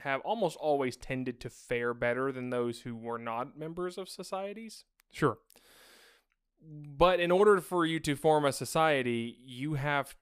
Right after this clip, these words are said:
Speaker 1: to have people willingly opt in. Even in, you know, ancient societies where slavery was rampant and serfdom was rampant, there were always way more serfs than there were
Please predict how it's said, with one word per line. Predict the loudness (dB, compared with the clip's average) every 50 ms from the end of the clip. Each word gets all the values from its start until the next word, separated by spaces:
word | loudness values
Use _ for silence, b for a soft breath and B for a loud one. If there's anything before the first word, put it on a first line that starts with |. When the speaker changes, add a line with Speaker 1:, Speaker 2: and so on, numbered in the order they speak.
| _
Speaker 1:
to | -8 -4 -4 -4 -2
have | -2 -4 -4 -4 -6 -6
people | -6 -6 -6 -6 -8 -8 -8
willingly | -6 -4 -2 -2 -2 -2 -4 -4 -4 -4 -6 -6 -4
opt | -4 -4 -6 -6 -6 -6
in. | -6 -6 -6 -8 -6
Even | -4 -2 0 2 2 2 2 2 0
in, | -2 -4 -2 0 2 2 2 0 0 -2 -4 -6 -8 -10 _ _ _ _ _ _ _ _ _
you | -6 -4 -2
know, | -2 -2 -2 -2 -2
ancient | -2 -2 0 0 0 -2 -2
societies | -4 -2 0 0 0 0 0 -2 -4 -2
where | 0 0 0 0 0 -2 -6 -10
slavery | -4 -2 0 0 2 2 0 0 0
was | -2 -4 -8 -8 -12 _
rampant | -8 -4 -4 -4 -4 -4 -8 -12 -14 -10 _
and | -2 -2 0 0 -2 -4 -8 b b b b b b b b b b b
serfdom | -14 -2 2 2 2 2 0 -2 -2 -2 0
was | -2 -4
rampant, | -2 -2 0 0 0 -2 -4 -8 -8 _ _ _ _ _ _ _ _ _ _ _ _ _ _ _ _
there | 2 4 4
were | 6 6 6 6 6
always | 8 10 10 12 12 10 10 8 6 4 2 0 -4 -6 -10
way | -10 0 4 6 6 8 6
more | 6 8 8 8 8 6
serfs | 4 2 4 6 6 8 6 6 2 0
than | 0 0 2 2
there | 2 2 2
were | 4 4 4 4 4